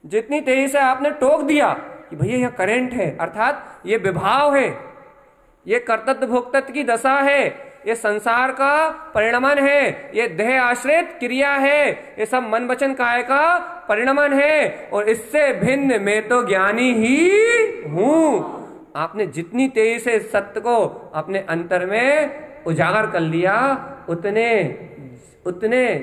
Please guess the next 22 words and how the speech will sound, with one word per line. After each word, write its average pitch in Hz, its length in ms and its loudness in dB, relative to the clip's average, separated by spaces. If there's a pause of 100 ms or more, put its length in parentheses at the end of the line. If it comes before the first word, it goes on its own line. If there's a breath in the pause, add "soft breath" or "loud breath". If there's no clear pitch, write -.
(340)
ज्यादा, 247 720 0
उतनी 214 320 -4
ज्यादा 190 360 0
आपकी 202 380 0
अंतर 190 320 0
की 180 120 -6
जागृति 208 960 2 (440)
प्रकट 165 300 -2
हो 135 120 -4
गई। 123 200 -12 (2000)
भैया, 160 260 -8 (280)
ये 156 140 -4
अभ्यास 156 800 -2
आप 175 180 -2
दिन 147 280 -4
में 196 200 -4
कितने 190 420 -4
बार 170 320 0
दोहरा 156 360 0
पाते 127 340 -8
हो, 123 120 -14
बस - 300 -20